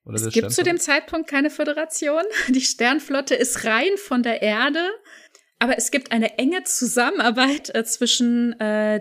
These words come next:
Speaker 2: Denobula und der Erde, wie zum Beispiel Cold Station, also, ja, man sagt es so halb deutsch, halb englisch, weil es der deutsche Titel auch ist, ne? Also Cold Station zwölf,
Speaker 1: Ja.
Speaker 2: ähm,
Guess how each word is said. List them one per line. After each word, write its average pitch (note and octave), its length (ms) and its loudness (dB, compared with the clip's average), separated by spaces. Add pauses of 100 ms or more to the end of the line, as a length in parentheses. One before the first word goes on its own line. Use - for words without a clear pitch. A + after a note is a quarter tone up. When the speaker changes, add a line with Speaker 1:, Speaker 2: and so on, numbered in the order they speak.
(100)
Speaker 2:
Denobula B3 840 2
und G#3+ 240 0
der G#3+ 140 -2
Erde, F#3+ 420 0
wie G3 120 -6
zum G3+ 160 -2
Beispiel G#3 520 0 (320)
Cold A3 300 0
Station, F#3+ 840 -2 (580)
also, - 280 -12 (300)
ja, E3 300 -16
man F3+ 120 -14
sagt - 240 -12
es - 120 -4
so F3+ 120 -10
halb F#3 200 -12
deutsch, A3+ 280 -6 (140)
halb G3 140 -8
englisch, A3+ 280 -2
weil F#3+ 80 -2
es - 100 -6
der G#3 100 0
deutsche G3+ 260 0
Titel - 300 -6
auch - 120 -14
ist, - 200 -2
ne? G3+ 60 -2
Also F3 200 -4
Cold C4+ 460 -2 (100)
Station A#3 640 -2 (480)
zwölf, A#3 640 0 (300)
Speaker 1:
Ja. F2 340 -6
Speaker 2:
ähm, A3 460 -2